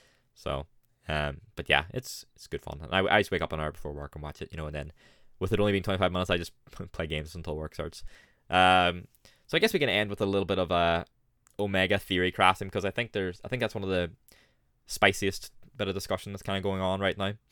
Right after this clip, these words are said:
or around her. So they have the bit in this episode where, i-, in Cut and Run, where I'm gonna say Tech, but that could be wrong, where he's like, "The Kaminoans made all the clones for a reason.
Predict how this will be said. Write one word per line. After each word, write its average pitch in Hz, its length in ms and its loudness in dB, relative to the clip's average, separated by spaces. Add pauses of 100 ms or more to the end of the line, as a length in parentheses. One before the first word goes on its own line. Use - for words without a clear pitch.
(320)
or 87 220 0
around 90 340 2
her. 107 220 0 (500)
So 107 380 4 (120)
they 104 80 2
have 135 160 8
the 139 80 0
bit 127 140 2
in 98 100 -4
this 98 160 -4
episode 101 380 -2
where, 87 420 2 (640)
i-, 95 40 -2
in 90 180 -4
Cut - 180 -4
and 87 120 -8
Run, 82 280 -2
where 80 380 0 (640)
I'm - 220 -14
gonna 170 140 2
say 170 160 2
Tech, - 400 4
but - 120 -8
that 82 140 -8
could 80 160 -4
be 82 80 -6
wrong, 78 360 -4 (640)
where 95 120 2
he's 98 160 4
like, 92 300 4 (120)
"The 98 140 -2
Kaminoans 107 480 2
made 98 160 2
all 95 160 4
the 92 80 -4
clones 90 300 -6
for 90 100 -2
a 85 40 0
reason. 85 400 -4